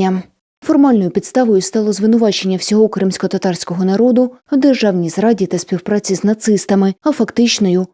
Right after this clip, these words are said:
російська колоніальна політика. Поки чоловіки були на фронті, радянська влада вигнала дітей, жінок та літніх людей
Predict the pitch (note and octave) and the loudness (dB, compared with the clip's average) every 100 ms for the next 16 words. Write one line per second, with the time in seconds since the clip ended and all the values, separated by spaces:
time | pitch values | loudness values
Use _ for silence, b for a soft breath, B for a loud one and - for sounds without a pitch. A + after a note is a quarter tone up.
0 | - D4+ - F#3 F#3+ - E3+ F3 F3+ F3+ | -2 -2 0 -2 -2 -4 -4 0 0 2
1 | F#3 F#3 F3+ F3 - G3 F#3 F3+ - G3 | 0 0 -2 -2 -2 0 0 -2 0 -2
2 | F#3 _ - D#4 C4 A#3 G#3+ G#3 G#3+ C4 | -2 _ -2 0 0 0 0 0 0 0
3 | G#3 G3+ G3 F#3 A3+ B3+ A#3 G3+ G3 F#3+ | 2 2 2 0 2 4 4 2 0 2
4 | G#3 A#3+ A#3+ - G#3 A3 A#3+ G3+ G3+ G#3 | 2 4 2 2 0 2 2 2 0 0
5 | G3 F3+ F3 F#3+ A#3+ B3 G3+ F#3 A3+ G#3 | 0 0 0 0 2 2 2 0 0 0
6 | F#3+ F#3+ F#3 F3+ F3 F#3+ A#3+ B3+ | 0 0 0 -2 -2 0 2 2